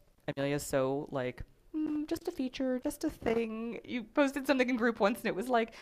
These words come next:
"This is the largest political group in my entire world, and I get to with that person." And we were like, "This is the equivalent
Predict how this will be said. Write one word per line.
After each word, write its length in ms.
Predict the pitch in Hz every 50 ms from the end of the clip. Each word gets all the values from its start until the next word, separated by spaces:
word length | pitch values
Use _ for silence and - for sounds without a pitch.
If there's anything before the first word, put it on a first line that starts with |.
| - - -
"This 160 | - 381 -
is 120 | 453 453
the 100 | - 415
largest 480 | 381 330 302 294 302 302 311 294 - -
political 400 | - 285 285 269 269 285 277 262
group 340 | 247 247 247 247 247 240 - -
in 100 | 247 254
my 240 | 247 247 240 233
entire 340 | - - 233 233 247 233 233
world, 440 | 220 208 202 202 208 202 202 208 202
and 100 | - 208
I 60 | 208
get 140 | 208 233 -
to 100 | - - - _ _ _ _ -
with 120 | 214 -
that 180 | - 208 - -
person." 480 | - 202 202 - - 208 208 208 208
And 100 | - -
we 100 | - -
were 120 | 185 190 -
like, 440 | - - 180 - 190 - - -
"This 160 | - 208 208 -
is 160 | 277 302 349
the 160 | 359 370 403
equivalent 600 | 427 - - 494 453 330 277 240 233 247 247 -